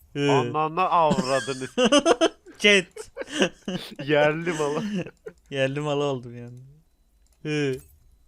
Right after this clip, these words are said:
Speaker 2: Ula çupa çupa.
Speaker 1: <laughs> Tamam.
Speaker 2: Harbi
Speaker 1: Neyse,
Speaker 2: oldu.
Speaker 1: yani bu böyleydi arkadaşlar. P doksan'a yakıştı mı? Yakıştı. Çünkü P doksan'a takılan desenler büyük gözüküyor yani. Çünkü silahın açık yani
Speaker 2: Oğlum,
Speaker 1: her yeri.
Speaker 2: Arapça yazıyor lan.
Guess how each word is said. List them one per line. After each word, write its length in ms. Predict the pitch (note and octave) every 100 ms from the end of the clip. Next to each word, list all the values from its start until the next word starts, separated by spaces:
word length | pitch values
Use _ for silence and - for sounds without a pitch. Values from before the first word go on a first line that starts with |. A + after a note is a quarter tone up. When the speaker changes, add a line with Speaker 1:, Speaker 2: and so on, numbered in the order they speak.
| _ D#3+ - - - - - - C#4
Speaker 2:
Ula 400 | E3 F#3 G#3 G3+
çupa 360 | - A#3+ G3+ F#3
çupa. 340 | - - F4 - _
Speaker 1:
<laughs> 180 | _ -
Tamam. 240 | D3+ D3 D3 - D#4 -
Speaker 2:
Harbi 140 | E3+
Speaker 1:
Neyse, 160 | E3+ E3+
Speaker 2:
oldu. 80 | D#3
Speaker 1:
yani 240 | D#3+ D3+ - - - - - - - - - -
bu 180 | G3+ A3
böyleydi 360 | B3+ B3 G3
arkadaşlar. 420 | D3+ C#3+ D3+ C3+ F3
P 200 | F#3 F#3
doksan'a 360 | G#3 - G#3+
yakıştı 380 | G#3 G3 - -
mı? 80 | F3
Yakıştı. 320 | F#3 - F3
Çünkü 480 | - F3+ E3 G3+ F3
P 240 | F#3 E3
doksan'a 380 | F3+ F3 - G3
takılan 500 | G3 F#3+ G3 G3 F#3 - -
desenler 580 | E3 F#3+ F3+ F#3 E3 D3+
büyük 220 | E3+ E3+ _ _ _
gözüküyor 440 | C3+ A2+ _ A#2+
yani. 200 | A2+ A2+ -
Çünkü 200 | B2+ -
silahın 420 | C3+ C3+ C3 C3+ -
açık 340 | C3 - -
yani 120 | A#2+
Speaker 2:
Oğlum, 80 | A2
Speaker 1:
her 80 | G#2+
yeri. 100 | G#2+
Speaker 2:
Arapça 380 | G#2+ B2 - -
yazıyor 360 | C3+ A#2 A2 G#2+
lan. 200 | A2+